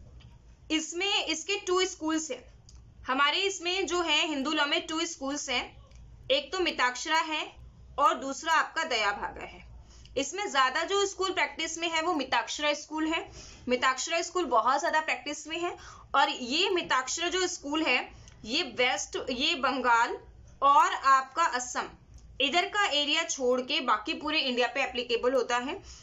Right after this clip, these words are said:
और मिताक्षरा स्कूल जो है, इसके जो ओरिजिन हुआ है, जिस commentary से हुआ है, वो यज्ञवल्क्य स्मृति, इससे हुआ है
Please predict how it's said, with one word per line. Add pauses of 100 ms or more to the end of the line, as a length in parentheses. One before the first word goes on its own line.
(180)
और
मिताक्षरा
स्कूल
जो
है,
इसके
जो
ओरिजिन
हुआ
है,
जिस
commentary
से
हुआ
है, (260)
वो
यज्ञवल्क्य
स्मृति,
इससे
हुआ
है